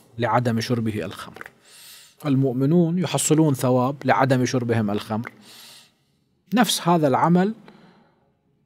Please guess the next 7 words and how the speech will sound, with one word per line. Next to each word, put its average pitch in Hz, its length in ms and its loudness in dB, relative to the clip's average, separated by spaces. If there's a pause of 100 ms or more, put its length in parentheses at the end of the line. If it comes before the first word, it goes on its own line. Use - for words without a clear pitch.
ترك 170 300 6
شرب 123 280 -4
الخمر 110 420 -6
محبوب 120 460 0
لله 120 340 0
سبحانه 127 520 -4
وتعالى، 117 600 -8